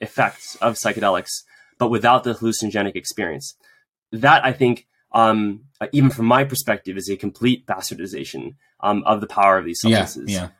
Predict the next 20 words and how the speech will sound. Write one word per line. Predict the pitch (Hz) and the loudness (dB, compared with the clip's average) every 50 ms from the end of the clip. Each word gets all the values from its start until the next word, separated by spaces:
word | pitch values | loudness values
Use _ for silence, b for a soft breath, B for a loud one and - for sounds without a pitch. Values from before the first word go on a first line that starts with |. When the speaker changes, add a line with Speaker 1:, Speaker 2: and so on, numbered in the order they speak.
| _ - | _ -2
Speaker 1:
Um, | - 104 104 98 98 98 92 90 - | 2 4 4 4 4 0 -2 -2 0
Speaker 2:
I | 110 120 | 0 2
agree | 110 120 120 110 | 4 4 4 4
Speaker 1:
because, | 104 98 92 92 | 4 2 2 0
Speaker 2:
with | 92 90 | -4 -6
you, | 90 | -6
yeah. | 90 90 82 - _ | -6 -6 -8 -8 _
Speaker 1:
um, | - 113 113 110 110 107 104 101 87 - - - _ _ _ _ | 2 4 6 6 4 4 2 -2 -6 -10 -12 -18 _ _ _ _
because | 135 135 139 143 135 - - 120 | -2 2 4 4 4 4 2 2
you're, | 123 131 135 | 2 4 4
you're | 139 143 123 127 120 | 4 4 2 2 2
depriving | 107 - - - 139 147 147 156 139 123 | 0 -4 0 2 2 2 4 4 4 4
them | 123 120 120 | 4 2 2
of, | - 113 113 107 101 - - _ _ _ - | 2 0 0 0 -4 -10 -18 _ _ _ 2
of | 117 117 110 107 104 - - _ - - - _ _ _ _ | 4 4 4 2 -2 -10 -16 _ -20 -20 -20 _ _ _ _
their | 123 117 110 | 0 4 4
essence, | 113 165 160 - 233 143 127 120 - | 4 4 4 2 0 0 0 -2 -6
really, | 90 87 76 78 71 | -8 -8 -8 -8 -6
I | 60 82 107 | -4 -4 -4
think. | - - 80 73 - - | -4 -6 -10 -10 -10 -14